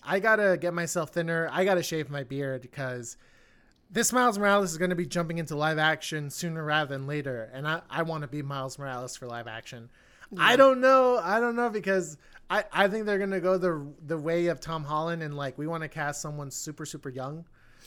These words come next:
Speaker 2: No, they
Speaker 1: But
Speaker 2: are. They a hundred percent are. And that's,
Speaker 1: But
Speaker 2: it's just the way it is.
Speaker 1: And, and listen, can I just say, Lord and Miller, holy shit, they always knock it
Speaker 2: They do.
Speaker 1: out of the park. You
Speaker 2: They
Speaker 1: know?
Speaker 2: do.
Speaker 1: You know who they wrote this with?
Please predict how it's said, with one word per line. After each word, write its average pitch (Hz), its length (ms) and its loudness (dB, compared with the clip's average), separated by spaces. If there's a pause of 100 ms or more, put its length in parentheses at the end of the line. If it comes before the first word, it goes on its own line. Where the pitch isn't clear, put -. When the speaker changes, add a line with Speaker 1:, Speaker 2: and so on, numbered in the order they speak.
(260)
Speaker 2:
No, 240 240 0
they 240 180 0
Speaker 1:
But 190 120 -4
Speaker 2:
are. 147 180 -2 (100)
They 202 140 -2
a 196 60 -2
hundred 190 240 -6
percent 175 320 -8
are. 160 140 -8
And 208 140 -2
that's, 240 240 -4
Speaker 1:
But 175 140 0 (260)
Speaker 2:
it's 214 100 -4
just 226 140 -6
the 233 60 -2
way 220 140 0
it 214 80 -2
is. 185 320 -8 (300)
Speaker 1:
And, 277 180 -4
and 285 160 0
listen, 202 240 0
can 220 240 -6
I 262 100 -2
just - 300 -4
say, 135 420 -4 (680)
Lord 220 340 4
and 247 240 2
Miller, 147 460 -2 (100)
holy 403 500 8
shit, 143 480 -8
they - 140 4 (160)
always 349 340 8
knock 220 180 0
it - 40 -8
Speaker 2:
They 190 40 -4
do. 180 60 2
Speaker 1:
out 175 100 2
of 151 40 -4
the 151 80 -6
park. 123 420 -8 (380)
You 180 100 -8
Speaker 2:
They 165 80 -4
Speaker 1:
know? 160 80 -4
Speaker 2:
do. 151 240 -8 (300)
Speaker 1:
You 220 160 -4
know 370 180 4
who 320 80 4
they 330 160 2
wrote 196 260 0
this 214 200 -4
with? 214 300 -4